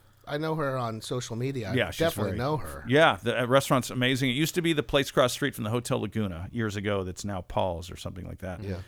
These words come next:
Speaker 2: But now they moved inland, which is nice. They have the parking lot. And, you know, it's not like L A where they would get shut down right away. It's like,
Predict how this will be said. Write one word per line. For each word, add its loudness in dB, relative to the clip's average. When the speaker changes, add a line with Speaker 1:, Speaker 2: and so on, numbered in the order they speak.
Speaker 2:
But 2
now 2
they 0
moved 0
inland, 0
which -4
is -6
nice. 2
They 0
have 0
the -4
parking -2
lot. 2
And, -2
you -4
know, 0
it's -8
not -2
like -4
L 0
A 2
where 0
they -2
would -4
get -4
shut -2
down 0
right 4
away. -4
It's -10
like, -4